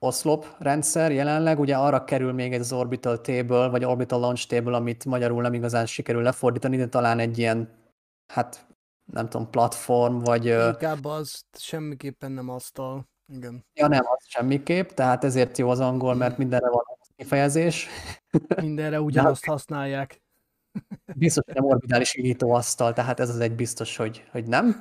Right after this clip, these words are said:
Speaker 2: <laughs>
Speaker 1: De a lényeg, amit mondani szeretnék, hogy azért kell egy száznegyven méteres torony, ugye, emellé, az indítóállás mellé, hiszen ez fogja rátenni majd ele-, eleve a tíz méteres, ö,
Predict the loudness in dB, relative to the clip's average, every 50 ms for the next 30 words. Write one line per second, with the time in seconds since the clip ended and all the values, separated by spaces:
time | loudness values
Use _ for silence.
0 | -6 -6 -6 -4 -2 -2 -6 -6 -6 -18 -20 _ _ _ -14 -14 -14 _ _ -12
1 | -12 -12 -12 -12 -12 -8 -8 -8 -8 _ _ _ _ _ -2 0 4 6 6 6
2 | 6 6 4 4 4 4 4 4 4 2 4 4 4 4 4 2 2 0 0 2
3 | 2 2 2 0 -4 -8 -8 -6 -2 -2 0 2 2 4 4 2 0 2 0 2
4 | 2 2 0 0 0 0 2 2 0 0 0 0 0 0 -2 -2 -2 0 -2 0
5 | -2 -4 -4 -2 0 2 2 2 0 -2 -4 -6 _ _ -6 -2 2 2 2 4
6 | 2 2 2 2 2 2 2 2 2 2 0 -2 -4 -4 -4 -4 -2 -2 -2 0
7 | -2 -2 -4 -4 -6 -4 -2 -2 0 0 -2 -2 -4 -4 -4 -2 0 0 0 0
8 | -2 -2 -2 -2 0 2 2 4 2 2 0 -2 -2 -2 -2 0 0 0 2 2
9 | 4 4 4 2 2 2 2 2 2 2 4 4 4 2 0 -2 -2 -2 -2 0
10 | 0 0 2 2 4 4 4 2 0 -4 -6 -8 -8 -4 0 0 2 2 2 2